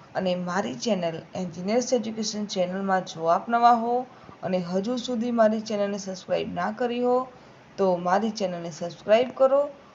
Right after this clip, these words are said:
અને જોતા રહો એન્જિનિયર્સ એજ્યુકેશન ચેનલના નવા વીડિયો. મારો વીડિયો સંપૂર્ણ જોવા બદલ આપ સર્વેનો આભાર.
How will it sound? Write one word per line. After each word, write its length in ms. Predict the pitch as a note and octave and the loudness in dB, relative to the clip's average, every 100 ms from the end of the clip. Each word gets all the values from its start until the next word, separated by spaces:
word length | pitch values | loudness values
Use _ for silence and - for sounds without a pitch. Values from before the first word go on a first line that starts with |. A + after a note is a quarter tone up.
| - | -12
અને 200 | F3 F3 | -4 -2
જોતા 380 | E3 G#3+ A3 A#3 | 0 -2 6 6
રહો 360 | A3+ A3 A#3+ - | 6 0 -2 -2
એન્જિનિયર્સ 640 | - E3+ D#3 F3 A#3 B3 C4+ | -6 -6 -8 -4 -4 -2 -2
એજ્યુકેશન 560 | A3+ A#3 G#3 F#3+ E3 | -2 -6 -6 -6 -8
ચેનલના 640 | D3+ D#3+ D#3+ E3 F#3+ C4+ F4+ - - - - G#3 | -6 -6 -6 -4 -2 -2 -4 -14 -20 -20 -6 4
નવા 320 | G#3+ G#3 G3 | 6 6 4
વીડિયો. 520 | F3 E3+ E3 D#3+ D#3 D3+ - - - | 0 -8 -8 -8 -8 -10 -20 -20 -8
મારો 380 | F#3 G3 A#3 C4+ | 0 4 6 4
વીડિયો 320 | C4+ C4 C4+ | 2 0 -2
સંપૂર્ણ 680 | C4 - F#3 F#3 A#3+ C4 C4 | -2 -4 -4 -4 -2 0 0
જોવા 220 | G#3 F#3 | 0 -2
બદલ 360 | D#3+ D#3+ D#3 D#3 - - - - | -2 -6 -6 -8 -12 -20 -20 -6
આપ 260 | G3+ A3+ A#3+ | -2 0 -2
સર્વેનો 640 | - F#3 D#3 D#3+ F3 A3 - | -2 -4 -4 -6 -6 -6 -4
આભાર. 480 | E3 D#3+ D3 D3 C#3+ | -2 -2 -4 -4 -6